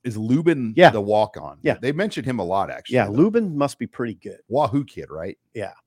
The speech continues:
Speaker 2: So those are your, those are your guys. And then Quentin Ives. Uh,
Speaker 1: Freshman.
Speaker 2: yeah, he's, he's,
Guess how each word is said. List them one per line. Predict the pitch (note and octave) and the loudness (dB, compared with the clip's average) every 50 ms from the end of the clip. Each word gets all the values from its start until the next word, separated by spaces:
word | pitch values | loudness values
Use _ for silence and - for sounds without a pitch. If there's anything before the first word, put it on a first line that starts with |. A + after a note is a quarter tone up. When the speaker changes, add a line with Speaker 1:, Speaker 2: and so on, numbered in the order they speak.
| _ _ _ _ _ | _ _ _ _ _
Speaker 2:
So | - - - B2 A2+ G#2 | -12 -6 -4 -4 -2 0
those | - - E3 E3 - | 2 2 2 2 0
are | G#3 | -2
your, | F3 D3+ B2 - - _ | -4 -4 -4 -6 -6 _
those | - C3+ D3+ D3+ - | 0 2 2 2 0
are | C#3 | -2
your | A#2+ A2 F#2+ F2+ | -4 -4 -4 -2
guys. | E2+ B2+ C3+ C3 A#2+ G#2+ A2+ | 2 4 6 6 6 4 4
And | C3 | 4
then | D#3+ G3 F#3 D#3 - _ - - _ _ | 6 6 6 4 0 _ -14 -20 _ _
Quentin | - G3 F#3 D3 B2 A2+ | 0 0 0 0 0 -2
Ives. | G#2 G2 F#2+ F#2 F#2+ G2+ G2 A2+ - - - _ _ _ _ _ _ _ _ _ _ - | -2 -2 -2 -2 -4 -6 -8 -12 -18 -20 -20 _ _ _ _ _ _ _ _ _ _ -6
Uh, | C3+ | -4
Speaker 1:
Freshman. | A#2+ G2 - - - F2+ F2 E2+ E2+ _ _ | -4 -4 -4 -8 -12 -14 -14 -14 -16 _ _
Speaker 2:
yeah, | A2+ A2 F#2+ - - - | -6 -6 -6 -6 -8 -12
he's, | - A#2+ A#2+ A#2 - - | -12 -10 -10 -10 -10 -12
he's, | - A#2+ A#2+ A#2 A2 - - - | -12 -12 -12 -12 -12 -14 -18 -20